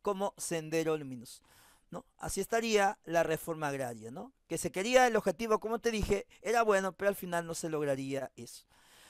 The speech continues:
¿Qué más? A ver, chicos, ¿me entendieron? Hasta ahí, la nacionalización y la reforma agraria, ¿se entendió?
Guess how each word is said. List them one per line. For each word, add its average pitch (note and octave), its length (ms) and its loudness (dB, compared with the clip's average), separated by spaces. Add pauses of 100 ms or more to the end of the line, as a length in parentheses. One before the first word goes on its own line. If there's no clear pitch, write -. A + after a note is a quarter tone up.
(560)
¿Qué D#4 140 4
más? - 800 0 (800)
A B3 100 8
ver, C4+ 80 10
chicos, F#3+ 260 2
¿me G#3 80 4
entendieron? C4+ 580 10
Hasta A#3 200 10
ahí, A#3+ 340 8 (160)
la G3 180 4
nacionalización G#3 1200 6 (160)
y A3 140 2
la G3+ 100 8
reforma A#3 440 4
agraria, A3+ 420 10
¿se A3+ 140 4
entendió? G3 640 6